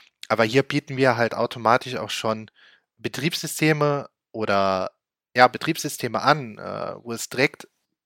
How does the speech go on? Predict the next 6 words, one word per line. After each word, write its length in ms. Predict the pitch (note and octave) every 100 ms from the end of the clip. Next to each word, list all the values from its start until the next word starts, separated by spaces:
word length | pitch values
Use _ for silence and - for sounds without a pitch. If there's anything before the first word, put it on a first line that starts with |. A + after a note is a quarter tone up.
| -
möglich 500 | B2 E3 - F3+ -
ist, 380 | D#3 - - - - - - _
ähm, 500 | A#2 B2 B2 B2 B2 - _ _ _
Container 560 | - A#2+ - C#3+ D3
zu 120 | - D3
starten. 500 | - G#2+ A#2+ G#2